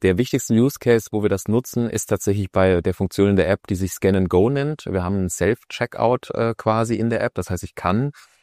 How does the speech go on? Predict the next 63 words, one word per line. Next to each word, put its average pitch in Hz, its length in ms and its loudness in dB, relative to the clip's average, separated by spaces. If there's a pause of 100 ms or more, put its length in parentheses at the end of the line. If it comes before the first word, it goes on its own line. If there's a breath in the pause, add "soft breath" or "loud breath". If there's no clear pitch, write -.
(120 soft breath)
kann 95 140 -2
ich 82 80 2
auch 78 60 -4
jedem 113 200 4
nur 101 120 4
empfehlen, 117 520 2
es 95 140 -6
ist 101 160 -4
eine 98 160 2
noch 92 160 0
aus 92 160 -4
meiner 95 160 0
Sicht 87 160 -4
viel 117 140 0
zu 107 160 0
wenig 104 200 2
genutzte - 380 -2
Funktion. 101 520 2 (420 loud breath)
Ich 101 120 0
kann 101 220 0
die 110 80 2
Produkte, 110 420 -2
die 101 60 0
ich 87 80 -6
kaufen 104 380 -2
will, 117 100 0
mit 107 160 -2
der 101 140 -4
App 95 120 -8
scannen, 123 520 0
in 110 160 2
der 104 100 4
App - 140 -4
bezahlen 98 560 0
und 110 120 -2
kann 101 160 -2
einfach 98 220 -4
den 98 140 0
Laden 80 260 0
verlassen. 82 460 -8 (420 loud breath)
Super 131 280 4
U 101 200 2
S - 160 -4
P, 135 400 0
ähm, 104 300 0
äh, 101 240 0
glaub 92 160 0
ich, - 80 -6
für 95 80 -2
viele 107 200 2
immer 95 120 2
ein 90 80 0
bisschen 80 200 -2
seltsam, 117 380 2
ohne 104 240 4
zu - 100 -6
bezahlen, 104 460 0
aus 95 200 -2
dem 90 100 -2
Laden 107 240 0
rauszugehen, 107 680 0
aber, 87 400 0
ähm, 87 240 0